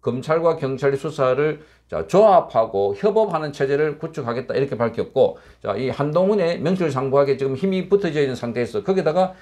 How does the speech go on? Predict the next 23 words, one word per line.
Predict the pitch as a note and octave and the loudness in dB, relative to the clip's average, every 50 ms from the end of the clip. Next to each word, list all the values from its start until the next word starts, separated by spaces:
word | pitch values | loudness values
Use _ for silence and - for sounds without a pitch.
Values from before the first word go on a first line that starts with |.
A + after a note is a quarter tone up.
| - _ _ | -20 _ _
민정수석실의 | A#2 D#3 G3 A#3 B3 A3+ G#3+ F#3+ E3+ E3 D#3 - G3 D#3+ - - D#3 C#3 - - - C#3 C3 D#3+ F3 D#3 | -6 -2 0 0 2 4 4 4 4 2 -4 -6 -8 -8 -6 -6 -8 -8 -8 -10 -12 -8 -6 -6 -4 -4
역할이 | D#3 D3+ - - C#3+ C#3 C3+ - | -4 -4 -4 -2 0 0 0 0
가게 | A#2+ A#2+ A#2 A2+ F#2+ | -2 -2 -2 -2 -2
되면, | A2+ A#2+ C3+ C3+ G2+ D#2+ D2 - - _ _ _ _ | -2 -2 -2 -2 -2 -4 -6 -10 -16 _ _ _ _
자, | - F2+ F2 E2 | -4 -2 -2 0
고위공직자들에 | - G#2 A#2+ C3+ D#3 E3 D#3 E3+ G3 G3+ F#3 F3 C#3 - - C3+ A#2+ A#2 A2+ - - C3+ B2+ C#3+ D3+ D3 - | 2 4 4 4 4 2 0 0 0 0 -2 -4 -6 -4 0 2 2 2 2 0 -2 -2 0 2 2 2 2
대한 | C#3 C3 C3 A#2+ G#2 | 2 2 2 2 0
사정도 | - - - G3+ G3+ G3+ F#3 E3+ C3+ C3+ C3+ D#3 | -4 -4 -2 0 0 0 0 -2 -2 -4 -4 -4
여기서 | E3+ D#3+ - - - | -4 -4 -4 -6 -4
감당하게 | A2+ G#2 A2+ A2+ B2+ B2 B2+ A#2 A2+ G2+ | -4 -4 -4 -4 -4 -4 -4 -2 -2 -2
되면, | G#2+ G#2+ C3 F3 A3 A#3 A3+ - - - _ _ | -2 -2 -2 -2 -2 -4 -6 -12 -20 -20 _ _
자, | - E2+ D#2 D2+ - - | -6 -4 -4 -4 -2 0
법무부 | - D#3 E3 F3 F3 E3+ D3 D3 - - | 2 2 2 0 -2 -2 2 2 0 0
장관 | A2+ G#2+ A2 A#2 B2 C#3 C3+ A#2+ | 0 -4 -4 -2 -2 -2 -2 -2
힘이 | B2 C#3 C3+ A#2 | -4 -4 -4 -4
막강해지는 | G2 G#2 D3 - - - F3+ E3+ D3+ C#3 B2+ B2 C3+ C3+ C3+ | -4 -4 -6 -6 -6 -6 -6 -6 -4 -6 -6 -6 -6 -8 -8
겁니다. | A2 - - - - _ _ _ _ _ _ _ _ _ _ | -8 -10 -12 -14 -18 _ _ _ _ _ _ _ _ _ _
자, | - F#2+ | -8 -4
그렇게 | F#2+ D#3 E3+ D#3 D3+ C#3 | -4 -2 -2 0 0 2
되면 | C#3+ C3+ B2+ C#3 F#3 F#3+ - - | 2 2 0 -2 -4 -6 -8 -8
이 | A2+ A#2+ A2 | -8 -8 -6
한동훈의 | - C#3 C#3+ C#3+ C#3+ E3 E3+ D#3+ F3+ G3+ F#3 F3+ E3+ - G#2+ | -4 -4 -2 0 0 0 2 2 0 -2 -2 -4 -4 -4 -2
영향이, | A#2+ B2 B2+ C3+ D3 D3 D3 D3 D3 D#3 D#3 - - | -2 -2 0 0 -2 -2 -2 -2 -2 -4 -6 -8 -12